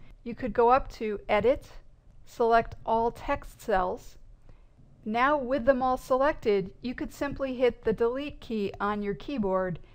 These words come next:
and they would be cleared out and ready for new text. I'm gonna do Controller Command Z on that.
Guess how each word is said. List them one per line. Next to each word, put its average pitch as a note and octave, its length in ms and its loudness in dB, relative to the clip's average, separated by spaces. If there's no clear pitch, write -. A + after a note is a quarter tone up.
and A#3+ 140 -2
they C#4 80 2
would C4 180 -2
be A#3 140 -4
cleared A#3+ 460 0
out G#3 360 4
and G3+ 240 -4
ready A3 440 -2
for G3 160 -6
new G3 200 -6
text. - 600 -8
I'm D#4 120 -2
gonna C#4 160 2
do A#3 160 -2
Controller A3+ 440 0
Command G3+ 400 -4
Z A3+ 240 -4
on F#3 180 -2
that. F3 260 -6